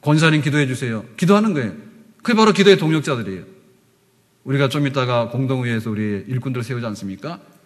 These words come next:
그 일꾼들 세우는 건 뭐냐면 기도의 삼겹줄을 이룰 수 있는 기도의 파수꾼들과 기도의 동역자들을 세우는 겁니다. 그래서 우리가 기도하면서요,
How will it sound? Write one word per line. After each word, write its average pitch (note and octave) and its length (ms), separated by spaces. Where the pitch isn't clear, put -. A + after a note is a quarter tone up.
그 G#3 100
일꾼들 G#3 320
세우는 A3 240
건 G#3+ 100
뭐냐면 D#3 680
기도의 G#3 420
삼겹줄을 G#3 640
이룰 F3 160
수 - 120
있는 E3 280
기도의 F#3 440
파수꾼들과 E3+ 680
기도의 D#3+ 280
동역자들을 E3 480
세우는 G3 300
겁니다. B2+ 480
그래서 A#3 220
우리가 A3 240
기도하면서요, F#3+ 920